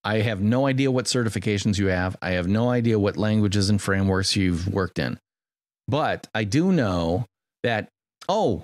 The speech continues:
Rob, you want a problem solver who speaks geek and business at the same time? He's your guy.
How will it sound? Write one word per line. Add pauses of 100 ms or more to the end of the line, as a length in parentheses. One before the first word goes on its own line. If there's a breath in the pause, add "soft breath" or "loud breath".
(120)
Rob,
you
want
a
problem
solver
who
speaks (320)
geek (840)
and
business (420)
at
the
same
time? (580)
He's
your
guy.